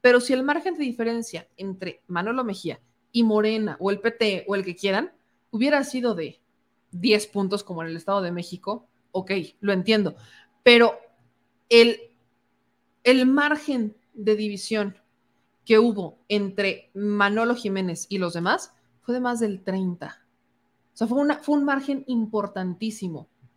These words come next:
importantísimo. Y luego me dicen, "¿Compraron votos?".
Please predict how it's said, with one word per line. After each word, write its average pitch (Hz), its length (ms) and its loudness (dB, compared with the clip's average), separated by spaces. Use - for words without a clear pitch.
importantísimo. 254 1160 0
Y 247 260 0
luego 302 260 8
me 277 120 0
dicen, 277 340 -2
"¿Compraron 277 480 4
votos?". 277 380 0